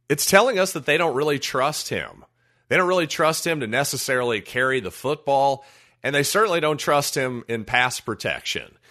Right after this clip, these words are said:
Because guess what? When it's third and six, third and eight, Dawson Downing was the running back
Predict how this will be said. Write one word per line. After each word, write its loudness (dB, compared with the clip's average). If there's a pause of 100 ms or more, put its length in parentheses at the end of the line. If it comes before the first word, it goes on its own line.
(180)
Because 0
guess 0
what? 2
When -4
it's -6
third 0
and -8
six, -4
third 0
and -6
eight, -2 (360)
Dawson 0
Downing 0
was -8
the -8
running -6
back -4